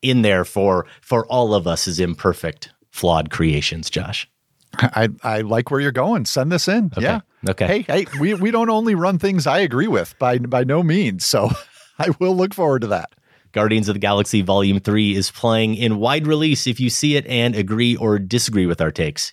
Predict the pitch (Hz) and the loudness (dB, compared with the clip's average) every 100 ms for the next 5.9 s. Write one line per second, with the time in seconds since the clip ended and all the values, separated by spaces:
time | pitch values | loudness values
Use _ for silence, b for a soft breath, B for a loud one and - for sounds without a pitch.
0 | _ 95 92 98 92 87 80 78 71 - | _ -8 -4 -2 0 0 0 -2 -4 -6
1 | - 92 78 85 82 80 - 80 76 - | 0 0 2 0 0 -2 -2 -2 -2 -2
2 | - 76 73 76 80 73 69 _ _ - | 0 0 -2 -6 -6 -6 -6 _ _ -4
3 | 113 - - B B B B B 113 165 | -4 -4 -12 B B B B B -2 0
4 | 151 - 143 139 131 123 117 113 101 95 | -2 0 -2 0 0 2 2 2 -2 -4
5 | 95 95 - 104 98 98 - 76 73 | -2 -2 0 0 2 0 0 -4 -6